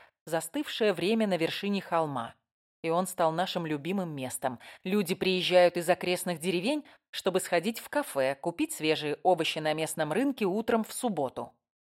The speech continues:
Город выглядит как картинка из книжки, мощёные узкие улочки и поразительно красивые старинные здания,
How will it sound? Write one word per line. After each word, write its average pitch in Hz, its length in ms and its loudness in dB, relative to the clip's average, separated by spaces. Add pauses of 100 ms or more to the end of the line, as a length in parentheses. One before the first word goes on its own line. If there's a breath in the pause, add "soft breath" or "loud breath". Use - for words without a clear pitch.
(320)
Город 170 380 4
выглядит 170 460 -2
как - 200 -2
картинка 190 480 0
из 214 120 -4
книжки, 262 520 -2 (260 loud breath)
мощёные 247 640 0
узкие 208 540 -2
улочки 269 580 2 (220 soft breath)
и 180 80 -2
поразительно 214 600 2
красивые 269 680 0
старинные 214 600 2
здания, 147 640 0